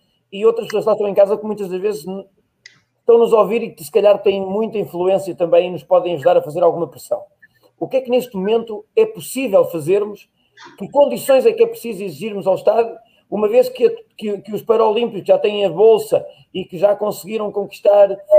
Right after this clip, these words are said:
bolsas, que já con-, já conseguem ter algum apoio para os guias, fora do desporto de alta competição, o que é que é preciso fazermos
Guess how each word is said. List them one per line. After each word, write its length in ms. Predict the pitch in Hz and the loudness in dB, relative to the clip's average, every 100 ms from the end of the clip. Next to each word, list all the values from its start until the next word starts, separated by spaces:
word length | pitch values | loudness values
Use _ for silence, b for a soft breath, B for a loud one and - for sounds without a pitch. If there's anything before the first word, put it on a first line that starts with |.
| - _ - 175 | 2 _ -16 0
bolsas, 520 | 220 220 - 196 160 | 2 2 0 -8 -8
que 100 | - | -2
já 120 | 196 | -2
con-, 200 | 202 196 - 151 - | -2 -8 -12 -20 -18
já 200 | 170 196 | 0 0
conseguem 540 | 196 190 220 196 196 - b b _ | 2 -4 -2 -2 -4 -10 b b _
ter 160 | 208 208 | 2 4
algum 300 | 196 208 208 | 4 2 -2
apoio 300 | 202 185 180 | 0 -2 -2
para 180 | 185 | -4
os 80 | 175 | -4
guias, 300 | 156 233 226 - _ _ _ _ _ - | -6 -4 -4 -6 _ _ _ _ _ 0
fora 340 | 214 269 269 | 6 6 6
do 120 | 202 | 0
desporto 640 | 175 _ 233 208 185 151 - _ _ | -8 _ 0 0 -2 -12 -18 _ _
de 120 | 156 | 2
alta 240 | 208 208 190 | 4 4 -2
competição, 640 | 185 180 165 214 226 226 b b - | -6 -8 -8 -4 -4 -6 b b -16
o 100 | 208 | -8
que 100 | 262 | -6
é 40 | |
que 100 | 254 | -4
é 40 | |
preciso 380 | 247 - 233 175 | -8 -12 -14 -10
fazermos 520 | 196 170 220 208 180 | -8 0 0 0 -6